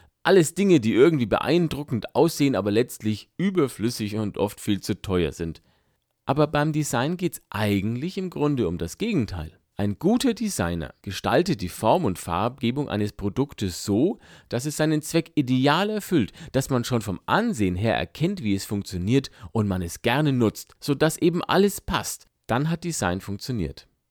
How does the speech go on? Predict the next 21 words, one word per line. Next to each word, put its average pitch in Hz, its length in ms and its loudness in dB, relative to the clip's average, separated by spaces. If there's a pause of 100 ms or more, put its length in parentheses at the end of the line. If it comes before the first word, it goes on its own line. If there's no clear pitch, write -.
(420)
Und 113 140 4
jetzt 120 260 4
schaue 131 300 4
ich 151 80 -2
mich 123 180 0
im 78 120 -2
Frühling 90 600 -2
um 147 380 4
und 107 160 2
sehe, 113 520 4
wie 101 220 -2
alles 123 300 0
sprießt 127 680 4
und 98 220 -4
blüht, 143 640 2
duftet 180 500 4
und 87 180 -4
zwitschert 120 600 0
und 113 180 -4
frage 131 320 2
mich, 135 220 0